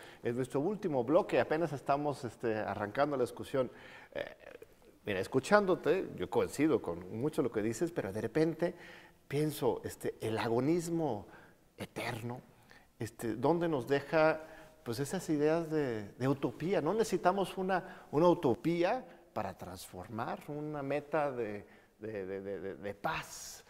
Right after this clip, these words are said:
Eh, este, eso que decíamos de, de Marx o de las religiones, este, la resolución del conflicto para poder luchar. Podemos luchar constantemente simplemente así.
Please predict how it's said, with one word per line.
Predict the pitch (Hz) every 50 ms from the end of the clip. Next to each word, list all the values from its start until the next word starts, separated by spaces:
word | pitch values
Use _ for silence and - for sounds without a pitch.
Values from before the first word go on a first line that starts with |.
| - - - - - - -
Eh, | 98 98 95 95 90 90 92 98
este, | - - - - -
eso | 135 147 - 123
que | - 110
decíamos | 107 95 - 131 135 131 123 131 123 110 101
de, | 101 95 95 98 98
de | 104 101
Marx | 104 113 135 160 196 - - -
o | 107 98
de | 101 101
las | 95 92 98 98
religiones, | 120 113 117 113 - - 165 160 160 160 151 135 113 98 - -
este, | 117 104 - - - 110 107 98
la | 104 104 -
resolución | - 147 156 151 - 160 156 139 123 - - 175 185 190 180
del | 151 123
conflicto | - 123 113 - 147 139 - 180 160
para | - - - - 113
poder | - - 147 143 139 151 170 208 240 - - - - - - - - _ -
luchar. | 123 135 131 - - 190 220 311 330 - - - - - - - - -
Podemos | 131 151 190 214 208 - -
luchar | 139 131 - - 185 196 196
constantemente | - 147 123 - - 208 214 - 196 165 165 175 190 180 - 214 240 254 - - - - - - _ _
simplemente | - - - 165 196 196 185 196 202 196 175
así. | 139 - - 220 302 370